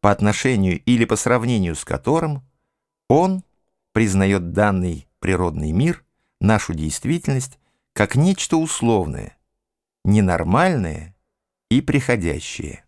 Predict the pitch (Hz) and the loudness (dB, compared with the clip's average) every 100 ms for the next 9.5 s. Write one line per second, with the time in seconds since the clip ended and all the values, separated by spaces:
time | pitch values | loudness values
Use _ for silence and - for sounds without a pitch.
0 | _ _ _ _ _ _ _ _ _ _ | _ _ _ _ _ _ _ _ _ _
1 | _ _ - 107 - 92 - _ _ _ | _ _ -4 -2 0 0 -4 _ _ _
2 | _ _ _ _ _ _ - 101 127 110 | _ _ _ _ _ _ -2 2 4 4
3 | 180 185 - 170 139 117 127 - 101 101 | 2 0 -4 -2 0 0 -2 -2 0 2
4 | 98 139 185 - _ _ _ _ _ - | 2 2 -2 -4 _ _ _ _ _ -4
5 | 104 113 107 147 139 80 95 95 - - | 0 2 2 0 0 -4 -2 -2 -2 -2
6 | 104 117 170 131 82 101 _ _ _ - | 0 0 0 -2 -6 -10 _ _ _ 0
7 | 120 117 - 185 - 185 - 120 104 104 | 0 0 -4 -6 -2 -4 -2 0 2 2
8 | 90 131 117 98 85 92 - - 123 85 | 2 0 0 -2 -2 -4 -4 -2 -2 -2
9 | 82 85 127 190 | -2 0 0 0